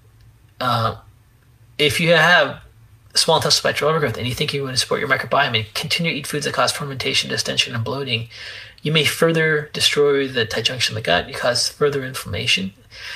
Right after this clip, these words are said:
And this is why, like, diagnosis is, is important.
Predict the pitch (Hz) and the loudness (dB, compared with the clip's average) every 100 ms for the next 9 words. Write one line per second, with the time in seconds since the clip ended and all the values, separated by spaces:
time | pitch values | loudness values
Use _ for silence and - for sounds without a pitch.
0 | - - 175 214 196 185 165 151 139 - | -14 -2 2 4 4 4 6 6 4 0
1 | - 127 123 - 127 165 185 - 202 151 | -8 -10 -2 4 4 4 2 4 4 4
2 | 139 - - 139 139 127 - 208 | 4 2 2 0 0 0 -2 -4